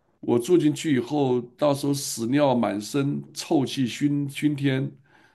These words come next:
你的家人在我的房间经过的时候，那个，那个，那个，那个怨恨，那个苦毒在背后怎么讲，你都不用告我，我都知道，对不对？何必把自己放在这个试探中呢？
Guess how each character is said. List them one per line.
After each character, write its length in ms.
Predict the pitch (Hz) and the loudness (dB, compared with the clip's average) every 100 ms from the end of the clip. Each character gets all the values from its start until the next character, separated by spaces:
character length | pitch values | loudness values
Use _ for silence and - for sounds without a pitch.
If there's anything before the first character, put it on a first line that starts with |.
| _ | _
你 140 | 120 | -4
的 80 | 120 | -4
家 240 | 135 151 | 4 6
人 160 | 147 143 | 6 6
在 100 | 151 | 4
我 140 | 127 | 2
的 80 | 120 | 2
房 200 | 131 135 | -2 -4
间 220 | 139 143 | 0 -2
经 320 | 143 175 180 180 | -2 -4 -4 2
过 160 | 180 | 4
的 80 | - | 4
时 140 | - | 2
候， 360 | 113 120 117 - _ _ _ _ _ | -2 -4 -4 -8 _ _ _ _ _
那 200 | - 151 | -2 0
个， 400 | 135 123 123 - - | 0 0 -2 -6 -10
那 240 | 233 135 | -6 -4
个， 200 | 123 - - _ _ | -4 -6 -10 _ _
那 180 | - 139 | -6 -4
个， 240 | 131 120 | -4 -6
那 140 | - 139 | -6 -4
个 120 | 131 | -4
怨 420 | 147 185 160 117 | 0 2 2 2
恨， 460 | 107 156 127 117 123 | -4 -6 -4 -6 -4
那 120 | 135 | -2
个 140 | 127 | -2
苦 400 | 120 - 127 107 | -4 -4 0 0
毒 480 | 104 110 113 127 - - | 0 0 0 0 -6 -8
在 120 | 131 | -6
背 240 | 131 151 123 | -2 -2 -2
后 260 | 135 120 | -2 -4
怎 180 | - 110 | -4 -4
么 100 | 131 | -4
讲， 380 | 143 113 98 107 | -2 -2 -4 -8
你 100 | 110 | -8
都 80 | 113 | -6
不 140 | 139 170 | 2 2
用 100 | 151 | 2
告 220 | - 165 | 2 2
我， 160 | 110 101 | 2 0
我 100 | 110 | -2
都 120 | 104 | -6
知 180 | 104 117 | -6 -6
道， 320 | 104 - - _ _ _ _ _ _ _ _ _ _ | -6 -8 -14 _ _ _ _ _ _ _ _ _ _
对 100 | - | -2
不 80 | - | 0
对？ 280 | - 143 - _ _ _ _ - | 0 -2 -8 _ _ _ _ -4
何 80 | 127 | -2
必 220 | 147 143 | 2 2
把 160 | 110 | 2
自 160 | 101 127 | 0 -2
己 80 | 110 | -4
放 200 | 107 120 | -2 0
在 80 | 110 | 0
这 120 | 107 | -2
个 80 | 107 | -6
试 240 | - 135 | -6 -6
探 260 | 131 123 104 | -2 -4 -2
中 220 | 107 104 | -6 -6
呢？ 200 | 101 | -8